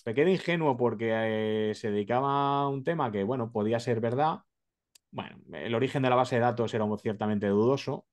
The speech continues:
Eh, bueno, oye, yo también hago mi trabajo, ¿eh? También te digo que, no te digo que soy un mercenario, pero bueno, también tengo mi criterio. Y esas cosas te ayudan a tener un mejor criterio, ¿eh? Yo a día de hoy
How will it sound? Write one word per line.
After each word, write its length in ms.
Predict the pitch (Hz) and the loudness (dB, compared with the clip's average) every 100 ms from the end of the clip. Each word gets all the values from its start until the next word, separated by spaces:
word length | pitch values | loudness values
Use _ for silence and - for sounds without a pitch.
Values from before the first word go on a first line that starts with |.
| _ _ _ _ _ | _ _ _ _ _
Eh, 640 | - 107 104 104 101 101 98 | -2 0 2 2 2 2 2
bueno, 300 | 127 135 143 | 2 2 0
oye, 260 | 135 131 101 | 0 0 0
yo 120 | 104 | -2
también 340 | 110 113 131 143 | -2 -2 -2 -2
hago 160 | 110 | -2
mi 80 | 117 | -2
trabajo, 420 | 85 107 117 92 | -2 -2 -2 -4
¿eh? 80 | 113 | -4
También 200 | 98 95 | -4 -2
te 80 | 92 | 2
digo 220 | 107 113 | 4 4
que, 600 | 87 85 85 90 - 85 - - - | 0 -4 -6 -8 -8 -10 -12 -18 -12
no 140 | 85 | -6
te 80 | - | 2
digo 120 | 98 | 4
que 60 | 98 | 4
soy 100 | 101 | 4
un 60 | 92 | 2
mercenario, 500 | 90 92 107 131 104 | 2 2 4 6 4
pero 200 | 87 87 | 0 0
bueno, 280 | 95 85 - | -2 -4 -6
también 240 | 95 95 95 | -2 0 4
tengo 180 | 107 107 | 6 6
mi 100 | 104 | 6
criterio. 400 | 87 98 101 92 | 4 4 4 4
Y 160 | 131 113 | 6 6
esas 220 | 127 120 | 4 2
cosas 240 | 127 131 | 0 0
te 80 | 110 | 0
ayudan 220 | 101 101 | 2 2
a 60 | 104 | 0
tener 200 | 95 95 | 0 0
un 80 | 95 | 0
mejor 220 | 92 90 | -2 -6
criterio, 380 | 82 76 90 82 | -6 -2 0 2
¿eh? 120 | 87 | 2
Yo 120 | 90 95 | 4 4
a 80 | 98 | 4
día 160 | 98 98 | 4 4
de 100 | 101 | 6
hoy 300 | 107 120 | 6 4